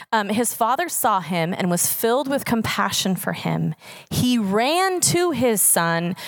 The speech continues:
threw his arms around him, and kissed him." Remember, the lost son had squandered his inheritance, had lived a rebellious, dishonoring life,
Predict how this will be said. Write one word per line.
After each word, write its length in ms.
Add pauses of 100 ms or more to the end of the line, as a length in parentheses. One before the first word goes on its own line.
(160)
threw 520
his 420
arms 460
around 560
him, 320 (100)
and 480
kissed 480
him." 320 (680)
Remember, 680 (260)
the 120
lost 340
son 380
had 320
squandered 720
his 180
inheritance, 760 (240)
had 240
lived 580
a 80
rebellious, 720
dishonoring 1000
life, 440